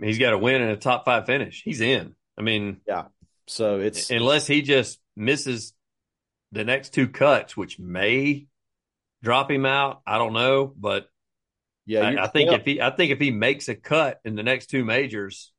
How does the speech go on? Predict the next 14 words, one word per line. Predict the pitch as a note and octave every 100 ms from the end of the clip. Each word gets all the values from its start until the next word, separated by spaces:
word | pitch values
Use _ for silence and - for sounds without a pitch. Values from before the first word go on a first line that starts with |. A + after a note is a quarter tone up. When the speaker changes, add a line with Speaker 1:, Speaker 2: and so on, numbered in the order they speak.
| _ _ _ A2 -
Speaker 1:
th-, | G#2+ G2+
they | G#2
can't | A#2 C3+ B2+ F#2+
do | G#2+ A#2
anything | A#2 G#2+ A2
about | G2+ F#2 A2 F2+
it. | - -
Speaker 2:
No, | A#2 G#2
they | G#2
can't | A2+ F#2+
do |
anything | G2+ F#2+
about | F2 E2
it. | C#2+